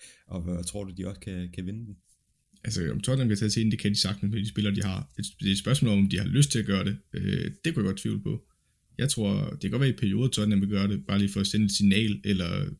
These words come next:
Speaker 2: for at prøve at se, om de kan kyse Arsenal til at starte med. Men jeg tror klart, vi kommer til at se et kampbillede, hvor Arsenal har bolden mest. Øhm, man kan så spekulere i, om Arteta også har set den og, øh, tænkt,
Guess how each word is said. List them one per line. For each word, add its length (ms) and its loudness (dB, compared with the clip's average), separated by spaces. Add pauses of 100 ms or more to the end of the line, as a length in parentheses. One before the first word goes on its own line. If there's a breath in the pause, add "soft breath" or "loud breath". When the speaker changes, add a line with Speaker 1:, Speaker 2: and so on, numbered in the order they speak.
Speaker 2:
for 220 -2
at 100 -6
prøve 160 -2
at 40 2
se, 40 2
om 40 4
de 80 0
kan 540 -2
kyse 280 0
Arsenal 300 0
til 80 -4
at 60 -4
starte 280 -4
med. 100 0 (540 soft breath)
Men 60 -16
jeg 60 -8
tror 120 -4
klart, 180 -2
vi 60 -2
kommer 180 0
til 120 -2
at 60 0
se 60 -6
et 80 -16
kampbillede, 340 0
hvor 120 -4
Arsenal 300 -4
har 180 -4
bolden 300 -2
mest. 260 -2 (200)
Øhm, 520 -2 (560 soft breath)
man 80 2
kan 80 2
så 100 2
spekulere 380 4
i, 100 6
om 80 2
Arteta 340 0
også 220 2
har 20 0
set 240 2
den 140 4
og, 120 2 (180)
øh, 200 -6
tænkt, 320 0